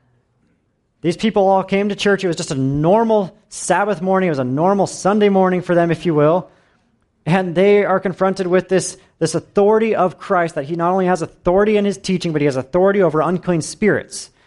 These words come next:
that were in their church. He casts them out and they leave.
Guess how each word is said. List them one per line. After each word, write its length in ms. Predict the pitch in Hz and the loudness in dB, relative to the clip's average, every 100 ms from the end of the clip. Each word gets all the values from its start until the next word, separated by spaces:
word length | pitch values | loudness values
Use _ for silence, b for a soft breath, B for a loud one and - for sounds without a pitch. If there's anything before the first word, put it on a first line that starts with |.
| _ | _
that 160 | 147 | -2
were 80 | 147 | 0
in 160 | 165 180 | 0 0
their 140 | 170 | 0
church. 560 | 165 196 117 - - - _ _ _ _ _ _ - | 0 -2 -2 -4 -12 -12 _ _ _ _ _ _ -14
He 80 | |
casts 360 | 139 - 196 - | -12 -6 -6 -4
them 100 | 196 | -2
out 180 | 165 160 | -2 -2
and 100 | 160 | -4
they 100 | 156 | 0
leave. 380 | 190 156 101 | 2 2 -2